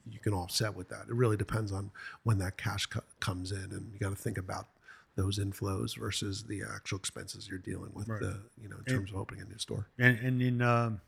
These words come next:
Speaker 2: you know, so a little bit of a history lesson on health club industry,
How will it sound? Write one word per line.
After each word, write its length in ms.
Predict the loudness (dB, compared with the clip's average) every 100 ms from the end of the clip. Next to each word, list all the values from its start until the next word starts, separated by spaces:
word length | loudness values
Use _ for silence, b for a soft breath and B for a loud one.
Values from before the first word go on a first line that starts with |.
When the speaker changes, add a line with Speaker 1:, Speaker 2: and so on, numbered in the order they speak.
| _ _ -6
Speaker 2:
you 100 | -4
know, 80 | -4 -6
so 180 | -2 -2 2
a 60 |
little 180 | 4 6
bit 120 | 6
of 180 | 4 4
a 200 | 6 6
history 400 | 4 0 2 4
lesson 320 | 4 2 0 0
on 120 | 4
health 240 | 6 6
club 200 | 4 2
industry, 520 | 2 0 4 6 6